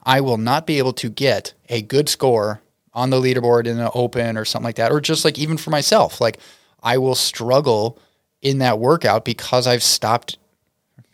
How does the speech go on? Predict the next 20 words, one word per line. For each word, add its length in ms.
shouldn't 200
say 120
I've 80
stopped. 320
Within 260
the 80
last 240
year 200
or 40
two, 220
I've 160
started 340
to 80
do 220
this 140
better. 280
I've 140
started 260
to 100
scale, 460